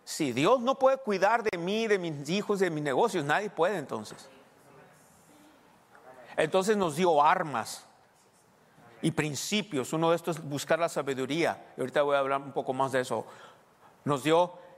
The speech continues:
el poder de la oración. No estamos solos.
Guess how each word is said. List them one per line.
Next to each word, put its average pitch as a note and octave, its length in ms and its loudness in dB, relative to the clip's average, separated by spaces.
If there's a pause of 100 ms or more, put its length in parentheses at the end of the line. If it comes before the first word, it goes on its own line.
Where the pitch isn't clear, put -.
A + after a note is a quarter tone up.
(400)
el D3+ 140 0
poder D3 420 2
de E3+ 80 2
la D3 120 4
oración. C3 600 0 (2000)
No D#3 80 -2
estamos C#4+ 360 0
solos. C4 680 2